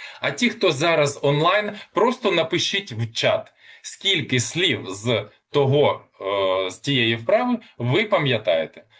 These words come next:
Можливо, три, п'ять, сім, дев'ять, можливо, ви пам'ятаєте всі десять.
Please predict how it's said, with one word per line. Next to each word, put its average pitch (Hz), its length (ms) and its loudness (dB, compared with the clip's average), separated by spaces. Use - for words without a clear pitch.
Можливо, 147 840 0
три, 151 340 -2
п'ять, 117 540 -2
сім, 117 600 -6
дев'ять, 117 520 0
можливо, 120 460 0
ви 131 120 2
пам'ятаєте 104 880 -2
всі 147 800 -2
десять. - 680 -4